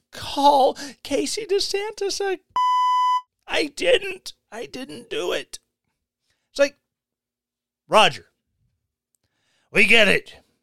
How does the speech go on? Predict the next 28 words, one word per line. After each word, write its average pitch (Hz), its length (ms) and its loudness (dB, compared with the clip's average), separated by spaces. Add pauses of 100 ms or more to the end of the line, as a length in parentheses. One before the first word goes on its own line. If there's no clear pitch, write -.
(680)
You're 180 200 2
just, 175 320 0 (880)
you 285 640 -4 (100)
are 240 200 2
the 220 120 0
paragon 170 800 0
of 135 160 -6
political 135 480 -6
virtue. 135 340 -6
You 190 220 -2
would 262 100 2
never, 302 480 4
ever, 302 320 6
ever, 320 280 6
under 285 220 4
no 247 180 2
circumstances, 226 720 -2
do 359 240 2
or 330 160 2
say 285 280 4
anything 262 360 2
awful 262 360 4
about 233 280 6
anybody 226 560 0
to 220 180 -4
achieve 226 380 -4
any 370 200 4
goal. 311 420 6